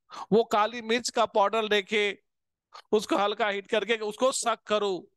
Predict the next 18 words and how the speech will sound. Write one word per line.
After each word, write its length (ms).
क्यों 180
भाई, 140
ऐसा 220
क्यों 220
कहा 200
जाता 380
है, 200
क्यों 180
आपको 280
सलाह 300
दी 160
जाती 360
है? 160
और 180
ऐसे 320
भी 180
आपको 340
कॉमन 320